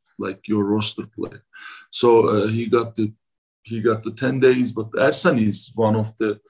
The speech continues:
unique players as, as Turkish, uh, national team player.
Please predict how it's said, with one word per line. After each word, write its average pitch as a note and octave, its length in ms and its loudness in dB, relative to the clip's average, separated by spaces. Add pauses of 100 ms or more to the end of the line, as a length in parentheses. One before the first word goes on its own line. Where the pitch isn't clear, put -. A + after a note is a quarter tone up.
(240)
unique C3 420 4
players B2+ 480 4
as, - 320 -8 (680)
as A2 240 2
Turkish, B2 640 0
uh, G#2+ 840 0 (960)
national A#2 500 0
team G#2+ 300 -2
player. C#3+ 400 4